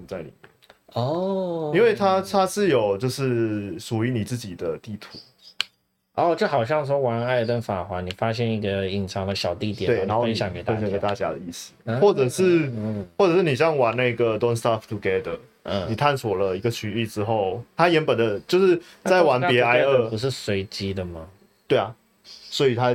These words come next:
Speaker 1: 更有价值啊，因为它探索，你探索的部分是属于你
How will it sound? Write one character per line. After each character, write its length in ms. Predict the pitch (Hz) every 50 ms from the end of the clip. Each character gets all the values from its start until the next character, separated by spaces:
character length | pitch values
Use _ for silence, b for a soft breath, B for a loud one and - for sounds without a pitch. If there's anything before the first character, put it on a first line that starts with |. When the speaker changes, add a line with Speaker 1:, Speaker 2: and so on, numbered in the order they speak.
| 123 -
Speaker 1:
更 140 | - 135 123
有 120 | 110 95 87
价 220 | - 104 104 101
值 220 | 98 - - - -
啊， 120 | 139 127 - _ -
因 80 | 123
为 40 | 123
它 60 | 127
探 220 | 113 - 135 113 107
索， 220 | - 101 71 64 -
你 140 | 127 117
探 200 | 107 139 151 147
索 140 | 135 123 110
的 80 | 98 98
部 180 | - 120 117
分 200 | 110 120 117 110
是 80 | 107 110
属 240 | 107 - 90 82 85
于 100 | 92 90
你 140 | 95 95